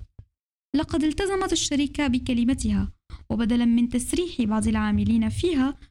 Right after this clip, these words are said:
فإنها قللت من المرتبات وساعات العمل بنسبة عشرة بالمئة على نطاق الشركة. إضافة بسيطة: جميعنا لدينا مخاوف زائفة تعوقنا،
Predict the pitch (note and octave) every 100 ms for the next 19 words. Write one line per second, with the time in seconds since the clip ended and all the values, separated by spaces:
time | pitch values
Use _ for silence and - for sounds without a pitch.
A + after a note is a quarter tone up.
0 | _ - D#4 F#4 E4+ F4+ F4 - A4+ E4+
1 | D4+ E4 D4+ B3+ A#3 A#3 A#3 - B3 A#3+
2 | D4+ D#4+ D4+ B3 B3+ A#3+ C#4+ C#4+ C4+ C4+
3 | C#4 A#3 C4 C4 C#4+ - - _ _ B3
4 | C4+ C#4+ D#4+ D4 C#4 C#4 C#4+ C#4 A3+ G3
5 | G3+ A#3 B3+ - - A#3 F#3+ - G#3 -
6 | _ _ _ _ _ _ _ _ _ _
7 | _ A#3 G#3 G#3+ G#3+ F#3+ G3+ - E4 A#3
8 | A#3+ - _ _ _ - B3+ D#4+ G#4+ F4+
9 | D4 C#4 D#4 A3+ G3+ A#3 A3+ G#3 A#3 -
10 | F4+ E4 D#4+ - D4 B3 C4 C4+ C4+ D4
11 | D4 C4+ B3+ A3 - F#3+ F#3+ G3